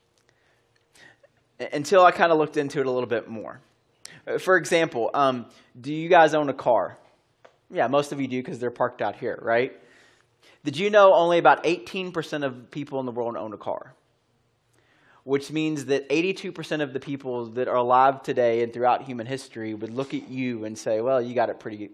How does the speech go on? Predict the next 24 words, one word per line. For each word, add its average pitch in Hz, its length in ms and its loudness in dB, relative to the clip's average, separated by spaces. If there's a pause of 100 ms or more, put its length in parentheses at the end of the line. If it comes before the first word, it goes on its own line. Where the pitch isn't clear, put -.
good." - 280 -10 (500)
H-, - 80 -6
how 165 140 6
about 160 220 8
this? 151 180 4
Do 139 100 -10
you 143 120 2
own 143 140 2
more 151 200 2
than 127 200 -4
one 143 200 -2
car? 101 240 -4
'Cause 127 180 -12
we 170 140 -6
do. 117 180 -6
We 139 140 -4
own 120 160 -4
two. 123 300 -6
Mo-, 113 260 -8
most 151 280 -8
of 113 80 -12
us 104 140 -12
do, 87 220 -12
right? 117 360 -4